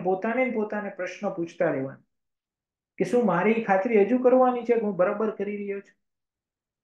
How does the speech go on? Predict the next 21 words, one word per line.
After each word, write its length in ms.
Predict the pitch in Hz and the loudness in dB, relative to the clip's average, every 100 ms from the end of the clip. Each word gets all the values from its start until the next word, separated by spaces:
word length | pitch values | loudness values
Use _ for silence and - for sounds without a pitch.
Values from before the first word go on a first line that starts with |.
| _ _ _ _ _ _ _ _ _ _ _ _ _ _ _ _ _ _ _ _ _ _ _ _ _ _ _ _ | _ _ _ _ _ _ _ _ _ _ _ _ _ _ _ _ _ _ _ _ _ _ _ _ _ _ _ _
કારણ 240 | 160 165 175 | -4 -2 2
કે 80 | 180 | 2
આપણે 320 | 160 190 202 | 2 2 2
તો 140 | 208 | 4
એવું 240 | 202 220 226 | 6 4 2
સમજી 320 | 214 214 208 | 2 2 2
રહ્યા 280 | 208 202 190 | 2 0 0
છીએ 280 | 175 175 | -2 -2
કે 100 | 175 | -4
આ 220 | 175 175 160 | -4 -2 -2
બધું 640 | 170 170 214 220 226 - | -4 -2 -2 0 -2 -8
એ-, 280 | 175 170 170 | -8 -6 -6
એક 400 | 160 165 160 - 160 151 143 | -4 -4 -4 -2 -2 -2 -6
દૈવી 640 | 139 175 185 202 220 196 | -2 0 2 4 4 4
યોજના 480 | 156 180 180 196 202 | 4 4 2 0 0
પ્રમાણે 680 | 190 170 175 170 156 143 - _ _ | 0 -4 -4 -6 -8 -12 -20 _ _
બધું 360 | 165 170 202 180 | -2 6 6 6
બરાબર 440 | 160 190 190 180 | 4 2 4 2
ચાલી 300 | - 151 156 | 2 0 0
રહ્યું 300 | 131 117 113 | -2 -6 -10
છે. 180 | - - | -18 -20